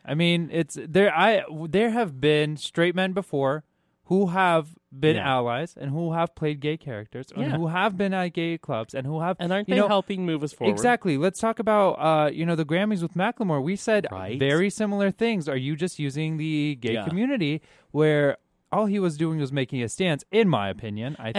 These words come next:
Speaker 1: think he
Speaker 2: it
Speaker 1: was
Speaker 2: would
Speaker 1: just
Speaker 2: be
Speaker 1: making
Speaker 2: different
Speaker 1: a political
Speaker 2: if the
Speaker 1: stance.
Speaker 2: motivation was to do harm.
Speaker 1: Yeah.
Speaker 2: If your motivation is to do harm from
Speaker 1: Yeah.
Speaker 2: the gay community or just exploit us without, but the fact is Macklemore does
Speaker 1: Mm-hmm.
Speaker 2: support the gay community, and he was just doing what an artist does,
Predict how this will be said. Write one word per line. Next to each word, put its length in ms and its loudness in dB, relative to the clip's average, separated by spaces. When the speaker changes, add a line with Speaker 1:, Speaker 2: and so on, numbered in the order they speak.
Speaker 1:
think 60 -14
he 100 2
Speaker 2:
it 60 4
Speaker 1:
was 100 -4
Speaker 2:
would 60 0
Speaker 1:
just 120 -4
Speaker 2:
be 80 0
Speaker 1:
making 220 -2
Speaker 2:
different 680 -4
Speaker 1:
a 40 -12
political 320 -4
Speaker 2:
if 100 -2
the 60 -
Speaker 1:
stance. 80 0
Speaker 2:
motivation 560 -2
was 180 -8
to 80 -20
do 160 -4
harm. 520 -12
Speaker 1:
Yeah. 240 -2
Speaker 2:
If 160 -4
your 160 -2
motivation 460 -4
is 120 -10
to 120 -20
do 140 -8
harm 480 0
from 160 -8
Speaker 1:
Yeah. 80 2
Speaker 2:
the 60 -2
gay 120 -6
community 340 -8
or 140 -4
just 280 -10
exploit 600 -6
us 160 -6
without, 300 -2
but 80 -14
the 60 -10
fact 260 -2
is 100 -2
Macklemore 680 -2
does 200 2
Speaker 1:
Mm-hmm. 80 -14
Speaker 2:
support 440 -8
the 100 -10
gay 140 -6
community, 580 -10
and 160 0
he 100 -2
was 200 -2
just 380 -6
doing 300 -4
what 160 -2
an 80 -6
artist 300 -8
does, 240 -8